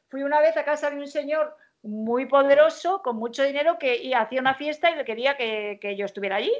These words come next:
y co-, co-, con, que me llevara a los amigos que quisiera, o una cosa de locos. Bueno, el caso es que me dice esta, la E S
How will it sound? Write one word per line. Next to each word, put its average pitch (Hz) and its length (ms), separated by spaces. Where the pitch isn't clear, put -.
y 214 120
co-, 208 220
co-, 208 180
con, 208 480
que 220 100
me 220 100
llevara 240 260
a - 20
los 302 160
amigos 226 300
que 202 100
quisiera, 277 400
o 220 100
una 220 220
cosa 240 240
de 208 60
locos. 185 240
Bueno, 240 180
el 220 60
caso 269 180
es 269 60
que 269 100
me 240 100
dice 220 200
esta, 175 340
la 214 240
E 240 240
S 233 220